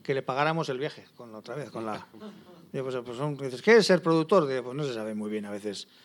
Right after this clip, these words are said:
a qué te dedicas". O sea, con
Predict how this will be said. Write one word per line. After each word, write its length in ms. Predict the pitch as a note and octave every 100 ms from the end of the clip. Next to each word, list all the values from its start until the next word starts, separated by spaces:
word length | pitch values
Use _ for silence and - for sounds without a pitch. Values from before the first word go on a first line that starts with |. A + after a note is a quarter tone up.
| - _ -
a 80 |
qué 120 | B2 C#3
te 120 | B2+
dedicas". 520 | A#2 A#2+ A2 G#2 G2+ A2 G2+ - B2 _ _ G2+
O 40 | A2
sea, 160 | B2+ A#2+
con 280 | G#2+ G2